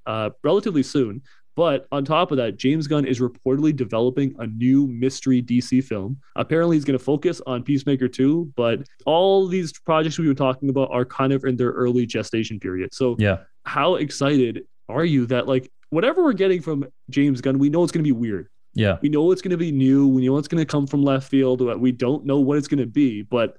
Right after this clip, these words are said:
Speaker 1: whatever it is, I know it's gonna be fun.
Speaker 2: You know what I'd love to see James Gunn do is take the lead on the Justice League movie, because we know he can do a really great job with an ensemble cast, but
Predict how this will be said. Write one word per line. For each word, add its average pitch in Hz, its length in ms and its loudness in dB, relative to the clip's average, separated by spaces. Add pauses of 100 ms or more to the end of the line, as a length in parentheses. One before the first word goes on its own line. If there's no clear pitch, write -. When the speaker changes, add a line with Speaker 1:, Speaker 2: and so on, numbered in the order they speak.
(100)
Speaker 1:
whatever 143 420 0
it 135 100 2
is, 123 220 -2
I 127 60 -2
know 120 180 0
it's 107 100 -4
gonna 117 140 -4
be 95 100 0
fun. 82 260 -8
Speaker 2:
You 156 60 4
know 226 100 4
what 190 180 2
I'd 113 60 2
love 120 300 2
to 127 60 0
see 123 180 0
James 117 300 2
Gunn 113 220 2
do 110 260 2 (240)
is 113 240 0
take 135 320 -2
the 127 60 -2
lead 113 320 0 (100)
on 107 340 2 (240)
the 120 80 0
Justice 107 460 -2
League 92 160 -2
movie, 82 400 -2 (100)
because 135 280 0
we 151 80 4
know 160 220 4
he 156 120 4
can 143 140 0
do 127 140 2
a 117 60 4
really 127 200 2
great 120 260 0
job 113 360 0
with 113 140 0
an 113 60 2
ensemble 107 460 0
cast, 107 320 0 (140)
but 117 260 0